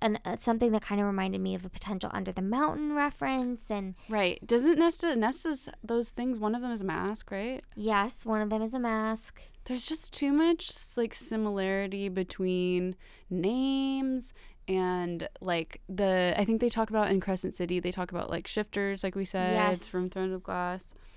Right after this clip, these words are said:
Speaker 1: And I think I texted you about the potential of, like, what if, um, like, R-, Rune, Rhysand,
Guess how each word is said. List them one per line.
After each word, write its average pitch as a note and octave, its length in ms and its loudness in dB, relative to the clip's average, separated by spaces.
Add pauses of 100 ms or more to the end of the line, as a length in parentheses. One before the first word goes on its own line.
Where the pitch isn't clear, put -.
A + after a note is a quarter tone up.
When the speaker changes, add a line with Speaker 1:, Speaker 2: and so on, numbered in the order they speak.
(120)
Speaker 1:
And A#3+ 280 -8
I A#3 380 -2
think B3 180 -4
I A3+ 120 0
texted A3 420 -10
you G#3 120 -6
about G3 360 -2
the G3+ 80 -8
potential G3+ 760 -6
of, F#3+ 140 -8
like, G3 260 -6
what F#3+ 300 -4
if, F#3+ 200 -4 (720)
um, G3+ 520 -2 (420)
like, G#3 160 -10 (480)
R-, G#3+ 160 -8 (100)
Rune, G3+ 800 -2 (380)
Rhysand, F#3+ 880 -4